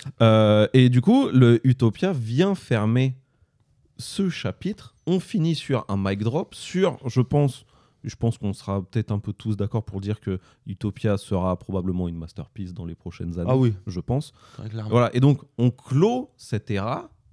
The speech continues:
Speaker 1: avec une masterpiece. Il y a des gens qui vont essayer d'imiter le Utopia, ils vont pas y arriver,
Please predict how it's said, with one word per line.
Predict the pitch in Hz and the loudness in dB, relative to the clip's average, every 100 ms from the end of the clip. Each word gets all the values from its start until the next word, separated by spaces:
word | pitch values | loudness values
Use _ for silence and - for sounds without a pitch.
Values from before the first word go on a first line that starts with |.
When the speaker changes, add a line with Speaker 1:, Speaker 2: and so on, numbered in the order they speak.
| - | -4
Speaker 1:
avec | 117 110 117 | -2 0 -2
une | 110 | -4
masterpiece. | 98 - - - - | -6 -6 -8 -8 -4
Il | |
y | 120 | -2
a | |
des | 131 | 0
gens | 131 160 185 | 0 0 0
qui | - 135 | -2 -2
vont | 120 143 113 | 2 2 0
essayer | 120 - 131 135 147 | -2 -2 -2 0 -2
d'imiter | 120 110 117 117 127 120 _ _ _ _ _ _ _ - | -2 -2 -2 0 -2 -2 _ _ _ _ _ _ _ -6
le | 110 107 | 0 0
Utopia, | 101 107 101 - 104 90 _ _ _ _ _ _ | 0 -4 -6 -4 -4 -4 _ _ _ _ _ _
ils | 98 | -10
vont | 87 | -10
pas | 73 76 | -12 -12
y | |
arriver, | 76 87 90 | -12 -12 -12